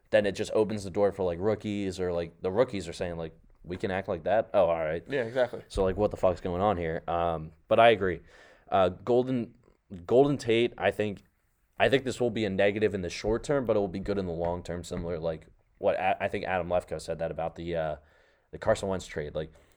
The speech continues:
Speaker 1: this year, Carson Wentz is probably gonna be much better. He can only go up. But in the, in the long term,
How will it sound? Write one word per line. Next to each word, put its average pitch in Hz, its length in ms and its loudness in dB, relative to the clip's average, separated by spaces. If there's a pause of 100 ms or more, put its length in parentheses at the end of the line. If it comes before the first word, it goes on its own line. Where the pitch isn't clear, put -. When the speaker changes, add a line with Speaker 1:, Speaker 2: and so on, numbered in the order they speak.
(140)
Speaker 1:
this 123 240 2
year, 127 340 2
Carson 113 360 2
Wentz 101 180 -4
is - 80 -12
probably 107 280 0
gonna 107 160 0
be 95 160 -4
much 92 360 -2
better. 90 260 0
He 80 100 -16
can 85 160 -12
only 90 200 -6
go 87 160 2
up. 90 340 0 (440)
But 98 120 6
in 98 120 2
the, 95 200 2
in 101 80 4
the 101 80 4
long 95 340 2
term, 101 380 -2